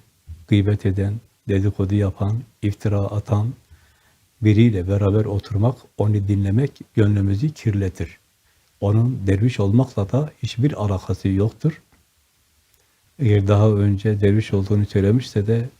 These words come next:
o andan itibaren dervişlikten çıkmıştır. Kardeşler sadece birbirini sever.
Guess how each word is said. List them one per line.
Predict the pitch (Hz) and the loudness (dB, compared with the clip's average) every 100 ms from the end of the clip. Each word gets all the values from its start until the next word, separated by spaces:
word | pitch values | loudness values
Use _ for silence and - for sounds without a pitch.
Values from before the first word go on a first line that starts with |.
| - | -2
o | 110 | 0
andan | 107 104 101 | 2 0 -2
itibaren | 92 101 107 147 120 95 | -2 -2 -2 -2 -4 -4
dervişlikten | 95 95 92 - - 127 127 | -4 -4 -6 -8 -6 -6 -6
çıkmıştır. | - 107 - 101 - - - _ _ _ _ _ _ _ _ _ _ | -6 -6 -4 -4 -6 -18 -20 _ _ _ _ _ _ _ _ _ _
Kardeşler | - 101 117 - 131 | 0 4 2 2 0
sadece | - 123 123 107 107 120 104 | 2 2 4 4 2 2 2
birbirini | 117 107 101 95 101 | 2 2 0 0 -2
sever. | - 95 101 110 - | -2 -2 0 -2 -6